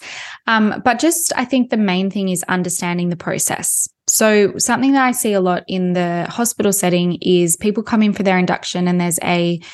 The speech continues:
distinct misunderstanding that they think that they're going to meet their baby that day. So they might rock up at, like, nine A M and they're like, "I can't believe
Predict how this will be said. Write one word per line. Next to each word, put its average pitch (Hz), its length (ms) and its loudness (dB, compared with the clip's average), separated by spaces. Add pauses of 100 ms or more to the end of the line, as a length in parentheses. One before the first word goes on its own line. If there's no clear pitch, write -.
(380)
distinct 214 480 2
misunderstanding 185 800 2
that 175 120 -6
they 175 140 -2
think 175 220 -4
that - 160 -2 (160)
they're 185 220 4
going 180 260 0
to 180 100 -6
meet 170 160 -6
their 175 140 -2
baby 170 320 -2
that - 240 -4
day. - 260 -2
So - 160 -2
they 175 120 0
might 180 260 0
rock 180 200 -2
up 175 140 -4
at, - 80 -4
like, 170 220 -4
nine 226 240 4
A 214 140 4
M 202 200 2
and 190 100 2
they're 180 100 0
like, 180 200 0
"I 180 60 -8
can't 196 260 -4
believe 190 400 2